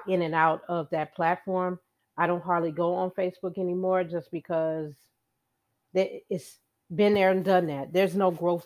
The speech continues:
to it. What, what are we doing? We're doing nothing.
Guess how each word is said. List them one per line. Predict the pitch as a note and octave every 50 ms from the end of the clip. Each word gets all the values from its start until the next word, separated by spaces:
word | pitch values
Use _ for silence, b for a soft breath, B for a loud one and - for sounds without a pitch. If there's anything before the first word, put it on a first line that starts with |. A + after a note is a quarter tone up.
| - _ -
to | - G3+ F3+ D3+
it. | C3 - -
What, | E3+ F3 F#3+ F#3 E3
what | E3 F#3 G3 G3
are | F#3
we | F3 F#3
doing? | F3 D#3 F#3 F3+ D#3 C3+ C3 C3+ C3+ _ _ _ _ _ _ _ _ _ _ _ _ _ _ _ _ _ _ _ _ _ _ _ _ _ _ _ _ _ _ _
We're | G#3 G3 F#3+ F3+
doing | G3+ G3+ G3 F#3 F3 F3
nothing. | F#3 F3+ F3+ - D3+ C3+ B2+